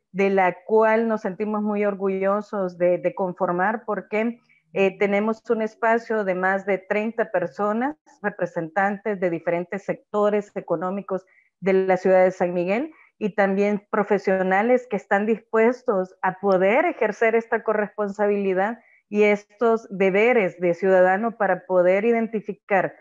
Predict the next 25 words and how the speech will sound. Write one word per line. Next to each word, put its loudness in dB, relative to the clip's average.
problemáticas 0
y 2
poder 2
desarrollar 2
proyectos 0
en 0
los -2
que 0
nos 0
podemos 0
unir -2
todos 2
para -2
poder, 2
eh, 0
eh, -2
echarlos 0
a 4
andar 0
para 0
nuestro 0
beneficio. 0
Uno 2
de 2
ellos 0